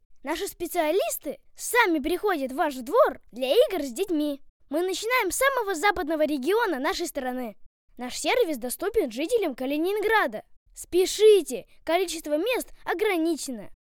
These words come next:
Спешите, количество мест ограничено. Представляем новый проект. Представляем новый проект детского социально-общественного движения «Пионер Актив».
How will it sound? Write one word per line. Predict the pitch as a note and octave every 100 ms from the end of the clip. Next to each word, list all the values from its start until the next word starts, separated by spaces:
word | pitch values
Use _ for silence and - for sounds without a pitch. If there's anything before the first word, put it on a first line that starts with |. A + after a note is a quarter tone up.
| _ _ _
Спешите, | - - - A#4 A4+ D#4
количество | E4 F4+ F4 F4 D#4
мест | F#4 D5+
ограничено. | F#4+ F4 F#4 E4+ D#4+ C4 E3 - - _
Представляем | D4 D#4+ - D#4 G4 D5 A4
новый | E4+ C5+ B4
проект. | F4 F4 F#4 F4 G#3 - _ -
Представляем | D4+ - F4+ G#4 C#5+ B4 F4
новый | A4 F#4+ C4+
проект | F4 F#4 D4 B3
детского | A3+ D#4+ - C4
социально-общественного | C#4 D#4 F4+ F4 D4 D4 D4 F#4 E4+ C4 B3 A#3 B3
движения | C4 E4 G#4+ C5+ F4 G3+ - -
«Пионер | D#4+ F#4+ C5 B4
Актив». | D#4+ - C#4 A#3